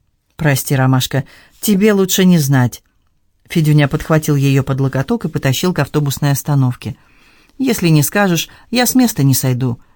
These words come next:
воспротивилась Аня. Федюня помялся, правда, совсем недолго, и заговорил. «Короче, Ромашка, ты не одна у него такая». «Такая дура»,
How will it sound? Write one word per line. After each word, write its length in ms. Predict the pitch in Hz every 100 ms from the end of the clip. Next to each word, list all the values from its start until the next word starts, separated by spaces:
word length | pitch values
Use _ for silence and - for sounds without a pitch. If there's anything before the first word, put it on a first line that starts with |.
| -
воспротивилась 800 | 165 160 - 135 131 127 131 -
Аня. 300 | 120 123 117 _ _ _ _ _ _ _ _ _
Федюня 340 | 220 254 269
помялся, 520 | 185 160 165 185 180 165
правда, 260 | 175 165
совсем 480 | 151 151 - 156 143 - _ -
недолго, 580 | 143 127 147 190 180
и 40 | 160
заговорил. 640 | 151 160 165 160 139 127 - _ _ _ _
«Короче, 440 | - 226 185 131 147
Ромашка, 540 | 165 165 131 - 127 - _ _ _
ты 120 | -
не 120 | 247 208
одна 380 | 151 123 147
у 40 | 180
него 200 | 156 135
такая». 500 | 127 117 110 107 127 _ _ _ _ _ _ _ -
«Такая 340 | 175 180 175
дура», 420 | 165 240 202 127